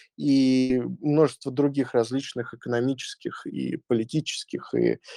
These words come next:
вообще жизненных процессов, которые происходят. То есть задача, а, задача нормальной, достойной психологии в том, чтобы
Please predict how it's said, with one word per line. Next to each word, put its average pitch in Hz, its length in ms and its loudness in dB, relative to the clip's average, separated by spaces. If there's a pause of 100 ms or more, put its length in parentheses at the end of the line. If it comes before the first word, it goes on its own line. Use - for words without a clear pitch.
(120)
вообще 131 220 2
жизненных 131 500 4
процессов, 127 520 2
которые 117 380 2
происходят. 123 640 2 (320)
То 135 100 2
есть - 280 -4
задача, 151 840 4 (320)
а, 139 640 2
задача 151 640 -4
нормальной, 147 720 -2
достойной 139 580 -6
психологии 151 760 -2
в - 80 -20
том, 147 220 -2
чтобы 123 640 4